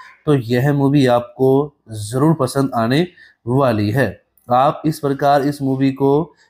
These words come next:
एंजॉय कर लीजिएगा। यह मूवी के बारे में बात करें तो यह मूवी हमें उरी हमले पर आधारित एक शानदार मूवी है, जिसके अंदर दोस्तों गजब का डायरेक्शन हमें देखने को मिला है।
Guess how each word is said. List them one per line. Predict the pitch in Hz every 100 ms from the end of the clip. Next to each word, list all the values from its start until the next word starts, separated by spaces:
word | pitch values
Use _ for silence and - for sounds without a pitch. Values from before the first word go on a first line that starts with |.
| _
एंजॉय | 127 131 127 135 135
कर | - 131
लीजिएगा। | 143 139 131 143 139 143 143 156 - - - 107
यह | 110 123 156
मूवी | 156 147 156 147
के | 156 143
बारे | 117 120 131
में | 143 123
बात | 117 123 -
करें | 135 135
तो | 139 139 139 165 - - - 110
यह | 117 127 151
मूवी | 151 147 160
हमें | 120 120 131 139 165 - _ _ _ _
उरी | 139 147 170
हमले | 104 131 135 135
पर | 139 143
आधारित | - 117 127 131 151 156 _ _ 135
एक | 135
शानदार | - 127 123 127 143
मूवी | 143 139 143
है, | 139 143 139 156 - - _
जिसके | 117 135 -
अंदर | 156 139 147
दोस्तों | 139 139 - 147 107
गजब | 120 123 123
का | 147
डायरेक्शन | 143 120 127 - 139
हमें | 123 120 127 139 147 _ - _
देखने | 123 131 131 131 131
को | 135 160 190 _ 143
मिला | 151 131 110
है। | 110 123 90